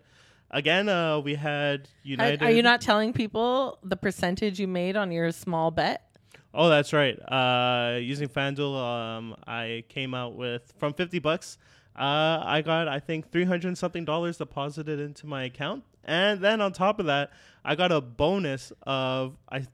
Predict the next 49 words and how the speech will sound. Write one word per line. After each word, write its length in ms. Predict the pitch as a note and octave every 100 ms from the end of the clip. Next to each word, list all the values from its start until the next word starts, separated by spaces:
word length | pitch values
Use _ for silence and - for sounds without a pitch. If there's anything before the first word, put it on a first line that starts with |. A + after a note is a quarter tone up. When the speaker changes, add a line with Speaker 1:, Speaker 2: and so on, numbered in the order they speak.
| -
Speaker 1:
believe, 340 | D3+ D4+ A3
plus 300 | - G#3 -
two 260 | - G#3+ A3
hundred 380 | G3+ G3 G3 -
fifty 480 | G#3 G#3 C3 B2+ - _ _ -
because 220 | D3+ D#3+
I 80 | D3+
bet 280 | C3+ F3
the 100 | D3+
right 220 | C#3 D#3+ C3+
round. 300 | C#3+ E3 B2+
So 180 | B2+
altogether, 460 | D#3+ A3 F3+ F3 F#3
off 140 | B2
a 60 | B2+
fifty 280 | E3+ E3+ F3
dollar 180 | E3+ D3
bet, 200 | D3+ D3+
I 60 |
made 220 | A#2+ A#2+
seven 260 | B2 E3 F3
hundred 340 | E3+ D#3+ D#3 B2+
fifty-seven 560 | - F#3 F#3+ F3+ F3+ F#3
bucks. 420 | F3+ F#3 - - -
Speaker 2:
Shout 280 | - E3
out 260 | D#3 D3+ -
FanDuel. 580 | D#3 F#3 A3 D3 C#3+ F3+ _ _
Speaker 1:
Hey, 200 | - F3
you 400 | F#3 D3 B2 A2+
know 120 | F#3
what 120 | G3 C#3
it 140 | A#2+
is. 280 | D#3 C#3+ A#2+ D#4+
Speaker 2:
<laughs> 40 |
Speaker 1:
I 260 | D3 G3 E3+
was 240 | G#2+ A#2
so, 400 | D#4+ D#3 E3 D#3+ - - -
I 100 | G3
wasn't 320 | C#4+ C#4 F3+
that 200 | F#3 F3
shocked 460 | - D#3+ F3+ -
because 240 | - D#3 D3
I 60 |
was 120 | C#3+ D3
telling 300 | F3 E3 D3
everybody, 240 | B2 G#2+
"It's 140 | G#2+ -
round 240 | C#3 C#3
seven. 420 | - C3 A2+ G#2+